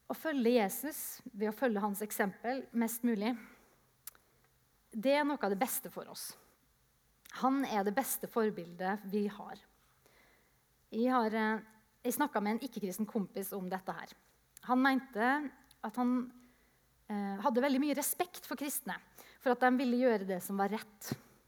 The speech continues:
At de hadde en slags moral eller etikk eller en rettesnor i livet, og ville gjøre det som var rett og godt. Men like før dette her,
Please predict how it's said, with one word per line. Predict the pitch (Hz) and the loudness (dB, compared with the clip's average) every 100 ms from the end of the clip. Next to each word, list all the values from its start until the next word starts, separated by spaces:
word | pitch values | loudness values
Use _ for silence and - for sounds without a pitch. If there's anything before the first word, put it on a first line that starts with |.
| _ | _
At | 220 220 | -4 2
de | 254 | 2
hadde | 254 196 | 4 0
en | 190 190 | -2 -4
slags | 175 - - | -6 -8 -6
moral | 185 208 247 247 240 | 0 2 2 2 0
eller | 185 170 | -2 -6
etikk | 180 - 285 - _ - | -10 -4 -4 -4 _ -6
eller | 208 190 - - - | -2 -2 -6 -14 -8
en | 240 240 | 2 4
rettesnor | 294 - - 196 - - 240 302 277 | 4 -2 -6 -4 0 0 2 2 2
i | 214 240 | 0 2
livet, | 208 170 170 - _ _ | 0 -2 -8 -16 _ _
og | 254 | -2
ville | 254 240 202 | 2 2 4
gjøre | 233 196 190 | 4 2 -2
det | 185 | -6
som | - 196 | -6 -6
var | 185 | -4
rett | 240 - 220 | -4 -4 -8
og | 196 | -6
godt. | - _ - - _ _ _ _ _ _ _ _ _ _ | -10 _ -20 -20 _ _ _ _ _ _ _ _ _ _
Men | 262 277 | 2 4
like | 320 320 226 | 2 -2 -4
før | 254 247 262 | 0 2 2
dette | 269 262 | 0 2
her, | 294 381 | 4 4